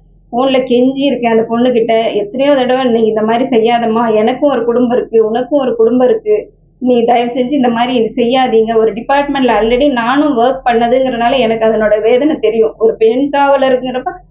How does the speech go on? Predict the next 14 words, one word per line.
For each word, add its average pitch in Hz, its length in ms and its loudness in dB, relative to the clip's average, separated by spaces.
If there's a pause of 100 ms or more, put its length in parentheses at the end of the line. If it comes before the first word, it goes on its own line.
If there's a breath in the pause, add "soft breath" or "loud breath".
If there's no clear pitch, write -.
(140)
எங்க 247 300 0
அப்பாவும், 277 580 0
அ, 208 280 2
போலீஸ் 247 340 2
டிபார்ட்மெண்ட் 226 480 0
தான், 240 120 0
எங்க 233 140 2
குடும்பமே 254 500 2
போலீஸ்ல 233 480 0
இருந்ததுங்கிறனால 233 840 2
நாங்க 240 360 0
அந்த 240 180 0
மாதிரி 247 340 0
எல்லாம் 254 300 2